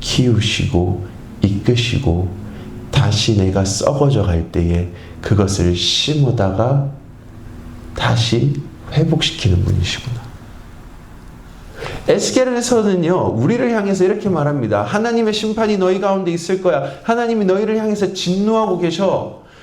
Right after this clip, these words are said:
근데 그 진노는요, 뭐냐면 내가 너희를 다시 돌아오게 하기 위한 진노지 너희가 망하게 하기 위한 것이 아니야.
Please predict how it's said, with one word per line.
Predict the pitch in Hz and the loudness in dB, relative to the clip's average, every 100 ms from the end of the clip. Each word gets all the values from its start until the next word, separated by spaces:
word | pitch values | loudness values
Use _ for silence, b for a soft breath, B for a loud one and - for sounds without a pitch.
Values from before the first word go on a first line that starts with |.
| B | B
근데 | - 262 - - | 0 2 2 2
그 | 226 277 | 2 2
진노는요, | - 170 160 180 175 143 147 160 | 0 2 2 2 2 0 0 0
뭐냐면 | 104 139 190 165 175 - B B B | 2 0 2 0 0 -2 B B B
내가 | 120 143 165 220 190 | 4 4 4 2 2
너희를 | 131 160 226 226 208 - | 2 2 2 0 -2 -2
다시 | - 277 - - 277 302 - - - - | -2 -2 -2 0 2 0 -6 -16 -20 -4
돌아오게 | - 139 - 320 311 - 220 220 240 | 2 4 4 0 0 2 0 0 -4
하기 | 214 240 240 226 156 | -4 -4 0 0 0
위한 | 156 214 196 170 | 2 2 2 0
진노지 | - 160 175 185 185 208 165 139 - - | 0 2 4 2 2 2 0 0 -8 0
너희가 | 143 190 185 | 2 4 2
망하게 | 139 98 95 101 139 185 220 247 | 0 0 0 2 4 2 0 -2
하기 | 220 196 | -2 -2
위한 | 190 180 175 | 0 2 0
것이 | 170 - | -2 -4
아니야. | - - | -4 -4